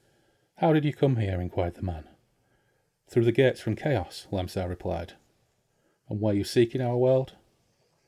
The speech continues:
"No, we travel towards the domain of the Grey Lords." "I thought so,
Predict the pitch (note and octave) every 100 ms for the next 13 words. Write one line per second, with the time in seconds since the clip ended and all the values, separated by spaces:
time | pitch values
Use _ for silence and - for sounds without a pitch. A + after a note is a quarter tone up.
0 | _ - D#3 B2+ F#2+ - A#2 D3+ C#3+ -
1 | A#2+ A2+ G#2 G#2+ A2 A2+ G#2 A2 A2+ G#2+
2 | G#2+ G#2 F2 - - _ _ _ _ _
3 | _ _ _ _ _ _ B2+ - D#3+ C3
4 | - -